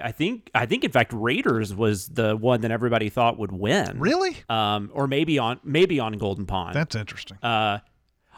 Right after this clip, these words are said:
Speaker 1: On Golden Pond though was also, I remember, I think I even saw this. I think my mom even took me with her to see this in the theater. I was really young, but I, I think she's mentioned this before. Uh, that was a big release because it was Henry Fonda. I don't
Speaker 2: Hmm.
Speaker 1: know if he had passed away yet, but it was,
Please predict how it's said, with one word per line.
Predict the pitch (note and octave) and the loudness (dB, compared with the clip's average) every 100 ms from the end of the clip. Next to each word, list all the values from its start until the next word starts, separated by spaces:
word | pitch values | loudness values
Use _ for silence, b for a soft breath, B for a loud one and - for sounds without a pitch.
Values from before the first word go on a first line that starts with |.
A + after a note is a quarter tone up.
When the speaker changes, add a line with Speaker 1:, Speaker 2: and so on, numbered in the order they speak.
| _ | _
Speaker 1:
On | E3 | -2
Golden | F#3 E4 D#4+ | 0 0 0
Pond | - A3 G#3 | -2 0 0
though | C3+ | 0
was | B2+ B2 | -2 0
also, | C#3 C#3 C3+ | 0 0 -2
I | A#2 D#3 | 0 2
remember, | A#3+ C#3+ C#3+ D3+ C3+ B2+ | 2 0 -2 0 0 2
I | B2+ | 0
think | G#3+ C#4+ | 0 0
I | A#2 | 0
even | C3+ A2+ | 0 -2
saw | G#2+ A#2+ | -2 0
this. | A#2 A#2 | 0 0
I | C#3+ | -2
think | A3+ | 0
my | C#3 | -2
mom | C3 C3 B2+ | 0 0 0
even | A#2 | -2
took | A2 C3+ | -2 -2
me | B2 | 0
with | A#2 | 0
her | A2+ | 0
to | A2 | -2
see | - | -4
this | A#2+ G#2 | -6 -6
in | G#2 | -8
the | F#2 | -4
theater. | B2+ B2 G#2+ G#2 | 0 2 2 2
I | A#2+ | 2
was | B2+ | 2
really | B2 C3 A2 | 0 0 2
young, | A#2 A2 | 0 2
but | G#2+ | 2
I, | G#2+ - | 2 0
I | C3 | -2
think | - D3+ | -2 -2
she's | - D3 | 0 0
mentioned | B2 C3 A#2+ G#2+ | 2 0 0 0
this | G2+ | -2
before. | - G2 - A#2 A2+ G#2 - b b b | -6 -12 -6 -2 -2 -4 -10 b b b
Uh, | - A2+ | -2 0
that | G#2+ D3+ D4 | 2 0 2
was | C3+ | 0
a | A2+ | -2
big | G2+ D3+ C3 | 0 0 0
release | A2 G2+ A#2+ C3 A2 | -4 -2 0 0 0
because | - A2 A#2 | -2 0 2
it | A#2 | 2
was | A2+ | -2
Henry | C#3 C3 B2 | -2 0 -2
Fonda. | - D3 D3 C#3+ C#3+ C#3 | 0 0 2 0 0 0
I | - | 2
don't | D#3+ | 2
Speaker 2:
Hmm. | C4 | 0
Speaker 1:
know | |
if | F3+ | -2
he | G3+ | -2
had | D3+ | -2
passed | C#3+ C#3+ - | 0 0 0
away | A#2 A2+ | 0 2
yet, | C3+ D3+ D#3+ D#3 | 0 2 4 4
but | C3+ B2 | 0 -2
it | C3+ | 0
was, | B2+ A#2 G#2 - | 0 -2 -4 -8